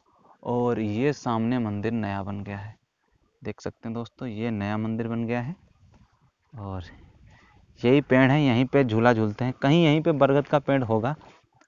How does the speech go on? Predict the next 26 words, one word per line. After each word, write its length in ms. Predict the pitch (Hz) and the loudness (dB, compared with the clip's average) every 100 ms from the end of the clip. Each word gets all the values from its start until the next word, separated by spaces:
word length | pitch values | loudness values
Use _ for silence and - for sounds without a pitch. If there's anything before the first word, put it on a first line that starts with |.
| _ | _
हमारी 180 | 117 131 | -2 -2
समझ 200 | 135 135 | 0 -4
से 120 | - 143 | -2 0
वो 80 | |
कट 260 | 135 127 113 | 0 2 2
गया 200 | 107 110 | 4 6
है, 180 | 110 139 | 4 2
यहीं 200 | 120 117 | 2 2
पे 120 | 127 | 4
झूला 240 | 127 113 123 | 4 8 10
डालते 320 | 113 107 104 | 10 8 4
हैं। 100 | 143 - - _ - _ | -2 -4 -16 _ -20 _
आप 100 | 120 | -6
देख 200 | 113 123 | -4 -4
सकते 320 | 123 113 - 139 | -6 -10 -4 -2
हैं 140 | 139 | 0
यहाँ 200 | 127 120 - | 0 0 -2
पे 120 | 131 127 - | -4 -6 -8
गड्ढे 300 | 117 110 117 | -4 0 2
वगैरह 260 | 117 117 120 | 0 0 -4
हैं, 160 | 117 139 - _ _ _ _ - | -6 -10 -18 _ _ _ _ -6
यहीं 140 | 117 | -2
पे 100 | 123 | -2
पेड़ 240 | 123 127 120 | 0 0 -2
था 160 | - | 0
वो। 140 | 123 | -2